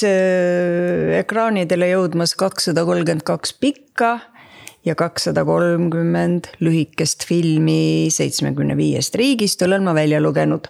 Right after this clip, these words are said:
Et lisaks laste ja noorte filmidele sa vaatad ju teisi ka, neid täiskasvanuile mõelduid. Nüüd erinevalt žüriidest peavad kinokülastajad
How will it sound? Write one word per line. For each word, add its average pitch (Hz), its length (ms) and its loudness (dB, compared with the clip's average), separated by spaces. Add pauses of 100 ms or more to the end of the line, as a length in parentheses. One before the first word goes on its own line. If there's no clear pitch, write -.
(1300)
Et 175 400 -2
lisaks 165 560 0 (240)
laste 160 340 -2
ja 165 160 2
noorte 185 360 0
filmidele 165 960 0
sa 160 140 -2
vaatad 160 440 -4
ju 160 280 0
teisi 160 400 0
ka, 160 420 -2
neid 147 280 -2 (100)
täiskasvanuile 156 1200 0 (180)
mõelduid. 160 920 0 (880)
Nüüd 165 160 2
erinevalt 180 800 0 (160)
žüriidest 180 920 0 (200)
peavad 160 420 -2
kinokülastajad 156 1160 -2